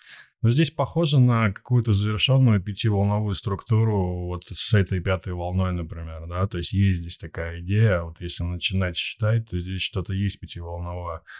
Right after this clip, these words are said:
Я думаю, что коррекция продолжится, и тестирование, например, трехсот, я думаю, запросто может быть.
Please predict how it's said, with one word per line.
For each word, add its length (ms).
Я 160
думаю, 220
что 160
коррекция 480
продолжится, 840
и 1080
тестирование, 680
например, 460
трехсот, 580
я 100
думаю, 320
запросто 460
может 280
быть. 400